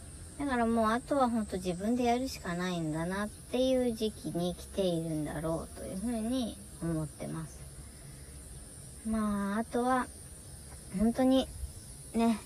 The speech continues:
何を優先して生きていくかっていうところですよね。でも、やっぱり最低限の生活するお金は確保しなきゃいけない。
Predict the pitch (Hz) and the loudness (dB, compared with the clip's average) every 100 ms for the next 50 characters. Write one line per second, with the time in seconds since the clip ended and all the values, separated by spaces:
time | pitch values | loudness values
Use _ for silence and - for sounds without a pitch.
0 | 220 247 294 269 202 190 190 220 214 214 | 0 6 6 6 6 4 2 2 2 2
1 | - 220 214 220 - 175 170 - - 180 | 2 2 4 0 0 0 0 -2 0 0
2 | - 170 160 156 165 190 202 185 - 170 | -2 -4 -4 -2 -4 0 2 2 0 -4
3 | 202 240 262 - - - - - - - | -2 -2 -2 -6 -16 -16 -16 -14 -14 -14
4 | - - - - - 247 226 202 196 - | -16 -16 -14 -12 -4 0 0 0 -2 -8
5 | - - - - - - 226 - 214 202 | -14 -14 -12 -12 -12 -8 -6 0 2 4
6 | 185 - - 214 202 220 214 208 190 180 | 2 -2 -6 0 2 4 2 4 2 2
7 | - 190 - 185 - - 185 175 - 190 | 0 -2 0 -4 -4 -2 0 0 0 0
8 | 202 196 196 - 185 175 175 170 170 165 | 0 -2 -6 -4 -4 -2 -2 -2 -2 -4
9 | 156 165 165 160 | -4 -2 -2 -2